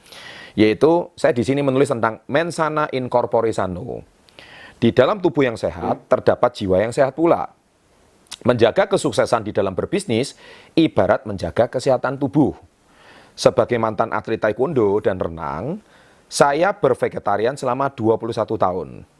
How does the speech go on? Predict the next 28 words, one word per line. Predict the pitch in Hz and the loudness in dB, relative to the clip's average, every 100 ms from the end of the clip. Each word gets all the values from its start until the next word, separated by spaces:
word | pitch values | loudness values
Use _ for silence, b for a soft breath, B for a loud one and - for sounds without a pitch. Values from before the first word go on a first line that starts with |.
| _ - | _ 0
Nah, | 113 | 2
ini | 175 | 2
bentuk | - 104 92 190 | 0 -2 0 0
kedisiplinan | - - 104 123 113 117 110 98 | 0 -4 -4 -4 0 0 0 -2
saya, | 82 78 64 90 143 B B B B - | -6 -4 -2 -4 -6 B B B B 0
yaitu | 98 104 | 2 2
dua | 165 110 | 2 0
puluh | 107 | 0
satu | 113 101 101 | -2 -2 0
tahun | 98 104 131 160 160 | 0 0 0 -6 -4
saya | 127 | -2
menjaga | 131 101 98 120 | -2 0 0 0
pola | - 110 107 107 | 2 0 0 -4
makan | 98 98 | -4 -6
saya. | 90 95 65 60 | -8 -6 -6 -6
Saya | - 110 | -2 0
tidak | 120 - - | 0 -2 -2
sembarangan | 98 90 92 92 | -2 0 0 -4
makan. | 90 87 - 67 58 57 b b b b | -6 -10 -10 -10 -10 -16 b b b b
Ya, | - 95 107 | -2 0 2
saya | 139 | 2
sangat | 139 175 180 208 | 2 -2 -2 -4
menjaga | 156 113 107 - 110 104 113 _ _ _ - | -4 0 0 2 0 0 -4 _ _ _ 0
pola | 110 110 | 2 0
makan | 107 98 107 101 | -2 -2 -4 -4
dan | 98 87 | -6 -4
diet | 90 | -4
saya. | - 64 | -4 -4